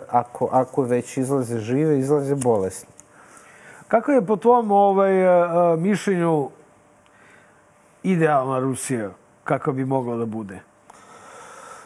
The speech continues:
Speaker 1: A, pa, tu nema, mislim, to,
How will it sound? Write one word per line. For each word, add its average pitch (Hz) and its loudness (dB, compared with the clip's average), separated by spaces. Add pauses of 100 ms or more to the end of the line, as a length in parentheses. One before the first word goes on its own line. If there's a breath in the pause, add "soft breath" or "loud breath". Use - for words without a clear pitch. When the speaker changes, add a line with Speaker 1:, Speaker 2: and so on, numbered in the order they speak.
(500 loud breath)
Speaker 1:
A, 156 0 (320)
pa, 170 0 (320)
tu 240 2
nema, 262 2 (640)
mislim, 202 -4
to, 214 0